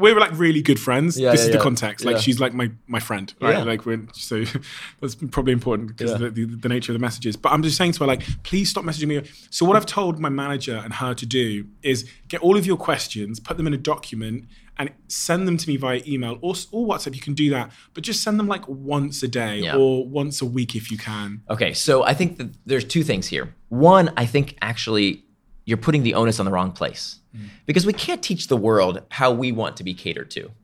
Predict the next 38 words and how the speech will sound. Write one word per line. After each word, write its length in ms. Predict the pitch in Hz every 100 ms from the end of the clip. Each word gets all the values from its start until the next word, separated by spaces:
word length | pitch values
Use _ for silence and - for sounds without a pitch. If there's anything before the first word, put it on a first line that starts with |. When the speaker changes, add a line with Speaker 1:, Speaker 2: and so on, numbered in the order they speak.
| _
Speaker 2:
It's 80 | -
very 180 | 247
Speaker 1:
Mm. 40 | 139
Speaker 2:
hard. 260 | 82 - - _ -
Speaker 1:
Mm. 140 | 104 98 -
Speaker 2:
What 160 | 147 147
we 100 | 160
can 420 | - - 208 -
do 220 | 113 95
is 140 | 110
change 240 | 110 135 120
how 180 | 117 110
we 120 | 104
respond 680 | 92 - - 98 90 73 - -
to 140 | - 104
all 140 | 98
of 60 | 90
these 160 | 95 82
external 400 | 82 - 90 82
triggers, 500 | - 78 - - -
Speaker 1:
True. 160 | - -
Speaker 2:
right? 80 | 156
You 100 | 180
need 260 | 170 233 180
these 140 | 117
messages, 680 | 120 127 - - - - - -
right? 260 | 120 160 -
Speaker 1:
Yeah. 60 | - - -
Speaker 2:
But 100 | 147
here's, 180 | 208
how 160 | 202 196
do 80 | 214
you, 60 | 175
how 100 | 175
do 60 |
you 60 | 185
do 120 | 190
that? 260 | 220 -